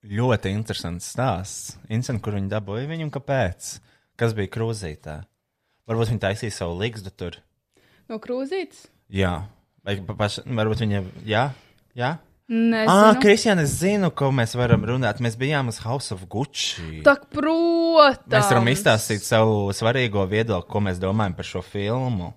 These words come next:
Speaker 2: Jā.
Speaker 1: Ā, parasta filma, normāli, zini, tika prezentēta kā gadsimta filma.
Speaker 2: Bija
Speaker 1: Ā,
Speaker 2: ok.
Speaker 1: bija ok.
Speaker 2: Mm.
Speaker 1: Bija tiešām, nu, bija ok.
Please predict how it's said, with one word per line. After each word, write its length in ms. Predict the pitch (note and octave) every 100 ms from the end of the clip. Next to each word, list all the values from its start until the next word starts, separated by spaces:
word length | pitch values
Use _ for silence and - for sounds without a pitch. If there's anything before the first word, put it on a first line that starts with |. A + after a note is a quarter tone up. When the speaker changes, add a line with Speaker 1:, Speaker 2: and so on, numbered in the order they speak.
| _
Speaker 2:
Jā. 480 | A#3 G#3 F#3 F#3+ A#3+ - _ _ _ _ A#2
Speaker 1:
Ā, 80 | A2 -
parasta 480 | - F#3 G#3+ - -
filma, 580 | - B2+ C#3 D3 C#3 A#2+
normāli, 840 | - F3 F3+ F3+ F3+ D#3 C#3+ C3 B2+
zini, 240 | D#3 D#3 -
tika 260 | D3 A#2+ A#2+
prezentēta 600 | C3+ C#3 C#3+ A#2+ G2+ -
kā 140 | G2
gadsimta 520 | G2 A#2+ - B2 G#2
filma. 440 | - A2+ A2+ A#2 A2 _ _
Speaker 2:
Bija 320 | A#3 C4 B3
Speaker 1:
Ā, 80 | G3+
Speaker 2:
ok. 360 | - F3+ F#3 -
Speaker 1:
bija 260 | E3 F#3+ A2
ok. 160 | - G2 F2+ -
Speaker 2:
Mm. 440 | - B3+ A#3+ A3 B3 - _
Speaker 1:
Bija 300 | C#3+ E3+ E3+
tiešām, 540 | - F#3 F3+ D3 A#2 A#2 -
nu, 220 | B3+ D#4
bija 220 | D#4+ D#4+ G3
ok. 160 | -